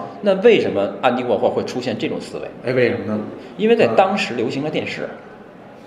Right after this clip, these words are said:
Speaker 2: 嗯。哦，这跟电视还有关系呢。
Speaker 1: 你去商场里买电视，那电视怎么摆的？
Speaker 2: 四个摞一块儿。
Speaker 1: 对。
Speaker 2: 哦。
Speaker 1: 那玛丽莲梦露是一什么形象？电视形象。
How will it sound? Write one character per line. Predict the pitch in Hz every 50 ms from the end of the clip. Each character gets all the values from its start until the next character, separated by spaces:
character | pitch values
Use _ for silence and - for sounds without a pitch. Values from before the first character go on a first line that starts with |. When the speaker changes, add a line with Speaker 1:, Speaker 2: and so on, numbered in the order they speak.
| - -
Speaker 2:
嗯。 | 113 110 123 160
哦， | - -
这 | - 143
跟 | 156 160
电 | 214 202 -
视 | - - 170
还 | 143 131 123
有 | -
关 | - 117 107 110
系 | 110 107
呢。 | 151
Speaker 1:
你 | 160
去 | 156 - 285 262
商 | - - 254 254 240
场 | - - 147
里 | 175 165
买 | 135 92 -
电 | - 135 139
视， | 135 147
那 | 147 139
电 | 139 156 147
视 | 131 143 127
怎 | - -
么 | 87 95
摆 | - -
的？ | - - - - - - - - - - - - -
Speaker 2:
四 | - - 185 170 156
个 | 143 139 - - 156
摞 | 151 131 120
一 | 110
块 | 104 -
儿。 | - - - - -
Speaker 1:
对。 | - -
Speaker 2:
哦。 | 73 - - - - - - - - - - - - - - - - - - - - - - - - - - -
Speaker 1:
那 | 269 277
玛 | 233 151 135
丽 | 170 185
莲 | 190 202 220
梦 | 220 208 214
露 | 208 190
是 | 165 147
一 | 151
什 | 170 - - 208
么 | -
形 | - - -
象？ | - - 76 - - - - - -
电 | - 123 -
视 | - -
形 | - - - -
象。 | -